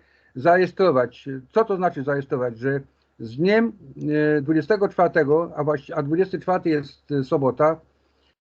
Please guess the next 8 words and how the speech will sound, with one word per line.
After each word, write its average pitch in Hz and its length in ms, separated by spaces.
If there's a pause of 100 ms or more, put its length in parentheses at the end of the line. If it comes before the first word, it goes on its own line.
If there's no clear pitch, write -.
to 156 320
trzeba 180 240
to 180 140
zrobić 165 320
z 131 140
dniem 175 180
dwudziestego 156 500
trzeciego. 156 520